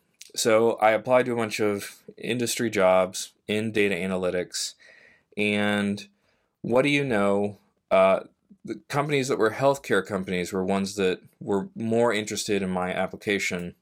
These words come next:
than companies that were in marketing or just straight up businesses. And that's because I have a background,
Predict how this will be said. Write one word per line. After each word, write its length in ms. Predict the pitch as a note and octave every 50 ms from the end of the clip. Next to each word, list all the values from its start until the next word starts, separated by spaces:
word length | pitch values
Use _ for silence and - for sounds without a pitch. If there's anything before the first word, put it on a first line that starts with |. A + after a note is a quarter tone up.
| _ _ _ _ _ _ _ _ _ _ -
than 560 | G#2+ G2 F#2 F#2 F2+ F2+ F#2 F#2 F#2 F#2+ -
companies 640 | - - G2 F2+ F2+ F#2 F#2 F#2 F#2 F#2 F2+ F2 -
that 160 | F#2+ E2 E2
were 160 | F#2 F#2 E2+
in 180 | D2+ E2+ F#2 F#2
marketing 760 | G2 A2 B2+ C3 C3 - A#2+ A2 G#2 G#2 G2+ G2 G2+ G2+ - _ _ _ _ _ _
or 240 | - - F#2+ F#2+ F#2
just 220 | F2+ F#2 F2 - -
straight 280 | - - F2+ F2+ F2
up 200 | F2 F2 E2 - - - _ _ _
businesses. 720 | - F2+ F2+ F2+ F2+ E2+ E2 - - - - - - - - _ _ _ _ _ _ _ _ _ _ _ _ _ _ _ _ _ _ _ _ - - - _ _ _ -
And 140 | A2+ A#2
that's 200 | B2 B2+ C3 -
because 540 | - D#3 C#3 - A2+ G#2 G2+ F#2+ F#2+ F#2+ - - -
I 60 | G2
have 160 | G2+ G#2+ F#2+
a 60 | F#2
background, 800 | F2+ G2 G2+ G#2+ G#2+ G#2 - _ G2 F2+ F2 F2 F2 F2 G2 -